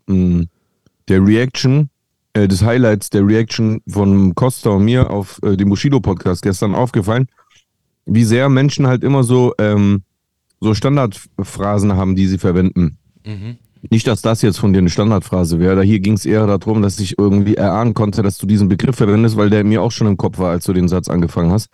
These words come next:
Speaker 2: Hm.
Speaker 1: Aber, ähm, so wie, keine Ahnung, ich sag zum Beispiel voll oft oder voll gerne per se.
Speaker 2: Ah,
Speaker 1: Oder,
Speaker 2: okay, ja, ja.
Speaker 1: oder,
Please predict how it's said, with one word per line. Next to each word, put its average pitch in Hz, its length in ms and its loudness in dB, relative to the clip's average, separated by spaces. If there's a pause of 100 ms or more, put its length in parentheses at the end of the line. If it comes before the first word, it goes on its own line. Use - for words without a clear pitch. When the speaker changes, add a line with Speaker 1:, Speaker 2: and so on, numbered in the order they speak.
(120)
Speaker 2:
Hm. 110 260 -14 (360)
Speaker 1:
Aber, 104 400 0
ähm, 101 380 2 (300)
so 107 240 0
wie, 113 200 2
keine 110 260 -2
Ahnung, 107 320 0
ich 104 120 -2
sag 110 200 -2
zum 113 100 -2
Beispiel 110 280 0
voll 107 160 0
oft - 340 -4 (340)
oder 95 160 0
voll 101 220 0
gerne 101 320 0
per 101 420 -2
se. 92 380 0 (640)
Speaker 2:
Ah, 104 280 -2
Speaker 1:
Oder, 95 280 0
Speaker 2:
okay, 95 240 0
ja, 101 220 -6
ja. 98 180 -10
Speaker 1:
oder, 110 180 -2